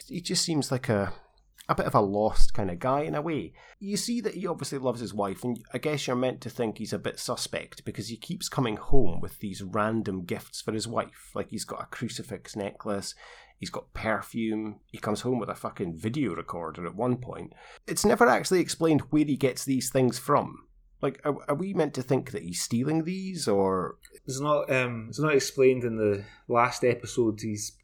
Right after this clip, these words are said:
Speaker 2: kinda blackmailing the murderer 'cause he knows who the murderer is, and he knows that they've got, he's got, he, he knows he's a businessman. He's obvi-, he's got a video shop.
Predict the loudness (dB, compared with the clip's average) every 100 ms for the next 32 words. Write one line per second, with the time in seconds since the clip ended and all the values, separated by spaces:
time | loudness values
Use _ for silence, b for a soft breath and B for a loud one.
0 | -2 0 2 4 4 2 2 2 2 2
1 | 2 4 2 0 -6 -6 -2 0 2 4
2 | 4 2 0 -2 2 0 0 0 2 4
3 | 4 2 -4 -16 _ -8 -4 2 2 2
4 | 0 0 0 -2 -4 -4 -4 -2 0 0
5 | 0 2 4 2 -2 -2 0 2 4 4
6 | 2 0 -2 0 0 0 0 2 2 2
7 | 0 0 0 4 4 4 2 4 4 4